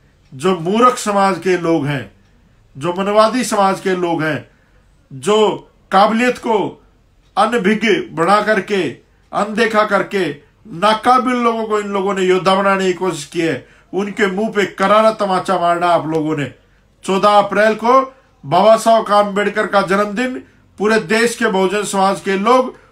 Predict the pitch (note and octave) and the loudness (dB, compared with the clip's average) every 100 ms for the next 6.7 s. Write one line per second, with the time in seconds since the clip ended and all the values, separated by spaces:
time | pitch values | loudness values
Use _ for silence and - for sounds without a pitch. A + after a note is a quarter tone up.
0 | - F3+ G3 A3 A3+ A3 A3 A#3 G3+ G#3 | -8 -4 0 0 0 0 0 0 0 0
1 | G#3+ G#3+ G#3+ G#3 G3 G3+ A3+ G#3 G3+ G3+ | 0 0 -2 4 4 4 2 4 4 2
2 | A3+ A#2+ - _ _ - D3 F3+ F#3 A3 | -2 -4 -10 _ _ -16 -6 -2 0 4
3 | A#3 - A3 - B3+ A3 A3+ D3+ - _ | 4 2 -4 -6 -6 -2 -2 -2 -8 _
4 | _ _ - E3 F#3 A#3 G#3 G#3 G#3+ - | _ _ -10 -8 -6 -2 0 0 -4 0
5 | C4 A#3+ A#3+ A3 G#3+ G#3+ G3+ G#3+ G#3 G3 | 2 4 4 6 6 4 2 2 0 0
6 | G3+ F#3+ G3 F3 F3 D#3 | -2 -2 0 0 0 -4